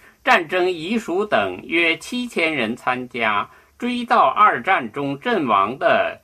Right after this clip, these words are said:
约三百一十万日本人。天皇将在明年四月末退位，今年将是他作为天皇最后一次出席终战追悼仪式。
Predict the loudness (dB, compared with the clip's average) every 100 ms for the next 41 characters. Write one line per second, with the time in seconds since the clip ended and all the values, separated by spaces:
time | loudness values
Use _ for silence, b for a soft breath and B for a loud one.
0 | -6 0 0 0 2 0 2 0 0 -4
1 | -4 -4 -4 -4 4 4 4 -2 -12 -18
2 | -14 -10 -6 -4 -4 -6 -6 -6 -8 _
3 | _ b b b b -2 2 2 2 2
4 | 2 2 -2 -2 -2 0 0 0 -2 -2
5 | -2 -2 -4 -6 -2 0 0 0 -2 -4
6 | -6 -6 -4 -4 -2 -4 -10 b b b
7 | -6 -4 0 0 0 0 -2 -2 -4 -8
8 | 0 0 2 0 0 0 -4 -6 -6 -4
9 | -6 -2 0 0 -4 -12 b b 0 0
10 | 4 2 2 -2 -6 -4 -4 -4 -8 -6
11 | -6 -6 -4 -4 -2 -2 0 2 2 0
12 | -2 -4 -2 2 2 2 -4 -12 -12 -8
13 | -6 -6